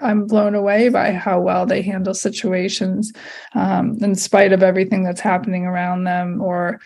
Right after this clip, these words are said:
you know, in spite of maybe somebody not being kind to them or something, and they're able to keep themselves composed and, um, you know, give a, a solid answer without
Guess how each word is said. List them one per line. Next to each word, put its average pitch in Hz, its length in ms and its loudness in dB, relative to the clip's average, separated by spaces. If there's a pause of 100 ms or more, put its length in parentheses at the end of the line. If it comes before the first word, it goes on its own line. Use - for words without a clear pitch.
(360)
you 214 180 4
know, 175 360 -6 (120)
in 196 180 -2
spite 190 380 4
of 180 140 2
maybe 180 540 -2 (100)
somebody 180 540 0 (460)
not 196 280 2
being 185 180 0
kind 190 420 4
to 208 80 0
them 175 280 2
or 165 100 -4
something, 185 380 0
and 180 80 0
they're 175 120 2
able 175 340 2
to 180 380 -2
keep 214 240 0
themselves 190 520 2
composed 190 760 2
and, 175 520 0 (320)
um, 185 680 0
you 233 160 4
know, 165 260 -2
give 190 200 4
a, 175 340 2
a 190 140 -2
solid 185 420 4
answer 185 520 4
without 175 500 0